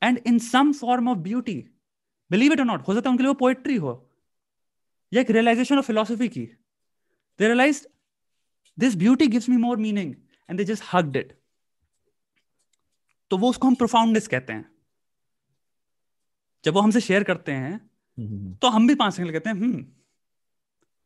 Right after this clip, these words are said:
Speaker 1: लेकिन फिर जैसे ही वो खत्म होता है, हमारी रेगुलर लाइफ शुरू हो जाती है, उनकी में खत्म नहीं होता। ये डिफरेंस है हम में और उनमें।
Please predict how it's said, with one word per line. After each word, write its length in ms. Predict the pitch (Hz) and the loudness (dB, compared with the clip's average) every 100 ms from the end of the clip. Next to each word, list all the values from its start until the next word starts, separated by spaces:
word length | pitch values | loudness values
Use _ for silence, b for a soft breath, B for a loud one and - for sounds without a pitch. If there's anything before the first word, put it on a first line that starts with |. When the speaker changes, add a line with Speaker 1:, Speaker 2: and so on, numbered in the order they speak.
| 170 | -4
Speaker 1:
लेकिन 180 | 185 214 | -2 -2
फिर 380 | 233 330 - _ _ 139 | 0 -2 -4 _ _ 0
जैसे 200 | 180 233 | 2 4
ही 80 | |
वो 60 | 269 | 2
खत्म 260 | - 202 190 | 0 -2 -2
होता 240 | 139 151 | -2 -2
है, 100 | 202 - | -2 0
हमारी 220 | 196 214 | 0 2
रेगुलर 340 | 170 180 226 | 2 2 2
लाइफ 160 | 190 180 | 0 -2
शुरू 180 | 147 131 | -6 -8
हो 20 | |
जाती 260 | 123 127 | -8 -10
है, 200 | 127 - _ _ _ _ _ _ | -14 -16 _ _ _ _ _ _
उनकी 380 | - 214 214 285 | 2 4 6 6
में 240 | 254 285 285 _ _ _ | 6 2 -2 _ _ _
खत्म 280 | - 196 233 | 0 2 2
नहीं 180 | 165 135 | 2 -2
होता। 420 | 120 - 120 - _ _ _ _ _ _ _ _ _ _ _ _ _ _ _ - | -6 -12 -18 -20 _ _ _ _ _ _ _ _ _ _ _ _ _ _ _ -2
ये 180 | 160 220 | 2 2
डिफरेंस 320 | 196 196 196 | 2 -2 -4
है 60 | |
हम 80 | 170 | -4
में 100 | 160 | -4
और 80 | 143 | -6
उनमें। 260 | 123 107 | -8 -12